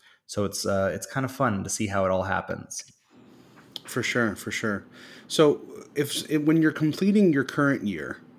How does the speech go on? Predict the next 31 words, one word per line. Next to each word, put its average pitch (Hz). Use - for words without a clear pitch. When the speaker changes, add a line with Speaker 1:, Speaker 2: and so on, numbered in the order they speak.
Speaker 2:
which 123
is 120
the 123
f-, -
the 120
very 127
first 117
step -
of 110
the 107
annual 104
planning 98
checklist, -
what 135
if 202
somebody 139
were 123
to 117
say -
that 123
they 117
feel 127
like 120
they're 113
not 110
done 113
enough 107
with 101
their 101
current 98
year? 123